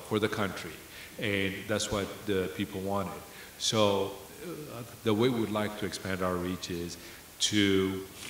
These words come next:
uh, pilot these programs in areas, and once they become successful, we hope to replicate those in other areas. Honestly, what Project Mercy would like to do is not be needed in a particular area. Once, because once we're no longer needed, that means we have accomplished in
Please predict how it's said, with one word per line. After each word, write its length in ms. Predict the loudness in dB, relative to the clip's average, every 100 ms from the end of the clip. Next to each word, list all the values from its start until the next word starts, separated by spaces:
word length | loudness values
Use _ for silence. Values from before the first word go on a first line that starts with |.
| -14 -8
uh, 220 | -6 -6 -4
pilot 320 | 4 6 6 4
these 140 | 0
programs 680 | 2 2 4 2 2 -2 -6 -4
in 80 |
areas, 400 | 0 2 4 2
and 120 | -2 -2
once 180 | -2 0
they 80 |
become 320 | -2 -2 -2 -4
successful, 640 | -4 -2 -2 -2 -2 -4 -8 -6
we 100 | -2
hope 220 | -2 -2
to 100 | -2
replicate 680 | 4 6 4 2 -2 -2 -2
those 340 | -4 -4 -4 -6 -10 -12
in 100 | -4
other 280 | 0 0 0 -2
areas. 500 | -4 -6 -8 -8 -10 -10 -16 -2
Honestly, 400 | 0 2 0 0
what 220 | 0 -2
Project 340 | -2 -2 -2 -2
Mercy 280 | 0 0
would 140 | 0 0
like 220 | -2 -2
to 100 | -6
do 260 | -2 0 0
is 240 | -2 -4 -6
not 200 | -6 -4
be 80 | -4
needed 240 | -4 -6 -6
in 60 | -10
a 20 |
particular 520 | -8 -6 -4 -6 -6 -6
area. 300 | -4 -6 -6
Once, 220 | -4 -4 -4
because 340 | -6 -4 -4 -2
once 240 | -2 -2
we're 100 | -4
no 100 | -4
longer 320 | -4 -4 -4 -4
needed, 240 | -4 -4 -4
that 180 | -6
means 240 | -8 -10 -10 -14 -16 -4
we 100 | -2
have 200 | 0 -2
accomplished 720 | -4 -4 -4 -2 -2 -2 -4
in 260 | -6 -6